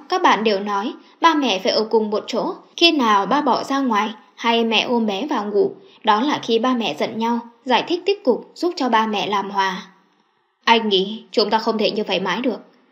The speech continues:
Tối nay dọn đồ đạc sang phòng em nha. Đào Đào vẫn sẽ ở với chúng ta."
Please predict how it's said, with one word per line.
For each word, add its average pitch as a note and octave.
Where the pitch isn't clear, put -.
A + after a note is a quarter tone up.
Tối A#3
nay G#3
dọn G#3+
đồ G3
đạc G3
sang A3+
phòng G3+
em G#3
nha. G#3+
Đào A3
Đào F#3+
vẫn G#3
sẽ A#3
ở A3
với F#3+
chúng G3+
ta." G#3+